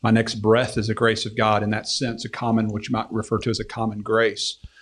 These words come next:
Um, but I would refer to the gospel as a soteriological grace, in that it's a sufficient,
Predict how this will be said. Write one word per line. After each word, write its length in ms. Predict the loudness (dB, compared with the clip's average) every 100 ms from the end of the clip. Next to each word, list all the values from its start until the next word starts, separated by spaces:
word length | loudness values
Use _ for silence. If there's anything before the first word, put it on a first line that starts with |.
| _ _ 0
Um, 260 | 2 4
but 180 | 4 4
I 80 | 2
would 140 | 2
refer 240 | 2 2 2
to 80 | 2
the 100 | 0
gospel 640 | 2 2 0 0 0 0
as 100 | -2
a 60 |
soteriological 760 | -2 -2 0 2 2 0 -2 -4
grace, 400 | 0 0 0 -6
in 60 | -2
that 120 | 2
it's 180 | 4 2
a 100 | -4
sufficient, 760 | -8 -6 -2 0 0 -6 -12